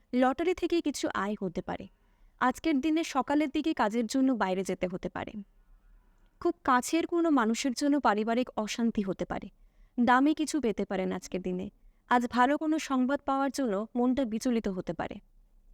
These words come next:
আজকে কোনো শুভ কাজে বাড়ি থেকে বেরোনোর সময় কপালে সিনারের তিলক লাগান। আজকে শুভ রং লাল এবং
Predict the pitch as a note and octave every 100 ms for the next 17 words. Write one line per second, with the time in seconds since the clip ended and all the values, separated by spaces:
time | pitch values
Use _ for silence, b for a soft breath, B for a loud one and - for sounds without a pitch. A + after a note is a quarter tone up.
0 | _ A3+ B3 - E4+ D#4+ D#4+ - C4+ C#4
1 | B3 A3 C4+ A3+ G#3+ B3 B3+ G#3+ G3+ A3+
2 | B3 - C4 F#3 G3 - G#3 A3+ B3+ -
3 | C4 A#3+ B3+ C4 A3+ F#3+ F#3+ F3+ - -
4 | G#3 _ - _ _ _ _ A3+ - B3+
5 | - - A3+ C4+ A#3+ G3+ A3+ F#3+ G3 G#3
6 | G3 G3+